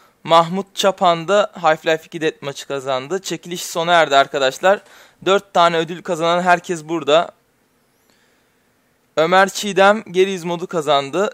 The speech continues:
İsmail Akçay Geriz mod kazandı. B B T Half-Life iki Deathmatch kazandı.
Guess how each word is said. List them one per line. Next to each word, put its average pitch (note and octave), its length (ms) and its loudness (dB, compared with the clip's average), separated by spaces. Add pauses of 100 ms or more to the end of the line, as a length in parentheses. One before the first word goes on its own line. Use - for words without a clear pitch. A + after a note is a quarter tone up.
(120)
İsmail F#3+ 640 2
Akçay G3 500 0 (440)
Geriz E3+ 320 -2
mod C#3+ 220 -6
kazandı. C#3+ 760 -2
B D#3+ 320 2
B F#3 180 2
T G#3 140 -2
Half-Life F3 580 2
iki D#3+ 180 -10
Deathmatch F#3 440 -2
kazandı. F#3 640 0